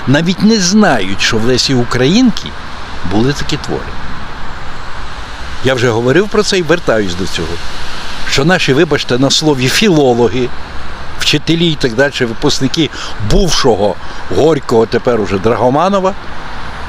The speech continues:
не знають Шевченка, Франка, не чує Левицького, і не буду далі перераховувати, і не можуть прищепити любові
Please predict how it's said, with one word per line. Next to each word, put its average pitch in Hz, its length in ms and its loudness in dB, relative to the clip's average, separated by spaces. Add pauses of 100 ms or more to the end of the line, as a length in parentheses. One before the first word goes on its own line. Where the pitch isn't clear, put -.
(840)
не 185 240 4
знають 120 720 0 (680)
Шевченка, 113 760 0 (480)
Франка, 123 580 0 (1200)
не 143 100 4
чує 226 260 2
Левицького, 151 720 2 (440)
і 147 80 2
не 160 100 2
буду 123 260 2
далі 104 340 0
перераховувати, 120 720 0 (1300)
і 170 100 6
не 254 160 6
можуть 208 580 6
прищепити 123 1080 2
любові 113 520 2